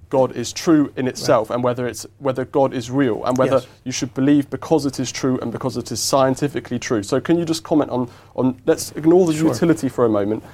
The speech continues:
Speaker 1: and let's look at whether this is, this is true or not.
Speaker 2: Okay, so fir-, first of all, um, chapters three and four, um, which are, I admit are very, are, are very, are very long chapters, but if you, uh, if you focus on chapters three and four,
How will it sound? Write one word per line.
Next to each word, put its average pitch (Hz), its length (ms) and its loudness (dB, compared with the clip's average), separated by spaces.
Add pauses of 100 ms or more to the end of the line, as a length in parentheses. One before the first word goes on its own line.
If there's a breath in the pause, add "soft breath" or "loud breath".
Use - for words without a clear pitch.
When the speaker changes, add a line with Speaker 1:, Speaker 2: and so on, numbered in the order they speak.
(140)
Speaker 1:
and 135 100 2
let's 139 200 2
look 143 160 -2
at 127 60 -6
whether 123 240 2
this 120 300 -2
is, - 280 -10
this 120 200 -6
is 123 100 -6
true 143 300 4
or 120 120 2
not. 110 300 -2 (260)
Speaker 2:
Okay, 120 220 -6
so - 160 -8
fir-, 175 240 0 (260)
first - 320 -2
of 135 100 -4
all, 123 240 2 (540 soft breath)
um, 113 480 -2 (720)
chapters 156 520 -2
three 143 240 -2
and 135 140 0
four, 113 460 -6 (540 soft breath)
um, 120 240 0
which 131 220 0
are, 143 180 0
I 143 80 4
admit 127 320 4
are 113 80 2
very, 117 260 0 (220)
are, 135 200 -2
are 131 120 2
very, 131 260 2
are 127 140 2
very 131 200 4
long 117 280 2
chapters, 110 540 -6
but 127 180 -4 (100)
if 131 240 -4
you, 120 240 0 (500 loud breath)
uh, 120 360 0
if 123 180 -8
you 123 60 -4
focus 165 520 -2
on 123 120 -2
chapters 131 420 -4
three 127 220 -2
and 120 120 -2
four, 110 320 -6